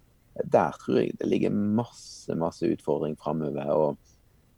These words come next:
eh, for det er <laughs> mange nye episoder for denne podcasten her, og, eh, og masse læring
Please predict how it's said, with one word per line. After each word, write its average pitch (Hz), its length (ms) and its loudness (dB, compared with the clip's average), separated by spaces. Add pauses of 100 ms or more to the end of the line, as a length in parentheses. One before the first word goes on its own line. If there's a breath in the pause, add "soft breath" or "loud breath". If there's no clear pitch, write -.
(400)
eh, 82 200 -4
for 90 180 0
det 87 100 4
er 85 320 2
<laughs> 104 100 6
mange 104 220 6
nye 92 200 4
episoder 87 460 2
for 95 100 2
denne 87 480 2
podcasten 82 520 0
her, 78 280 2
og, 80 360 2
eh, 85 220 -6 (960)
og 90 100 2
masse 90 380 2 (680)
læring 85 640 0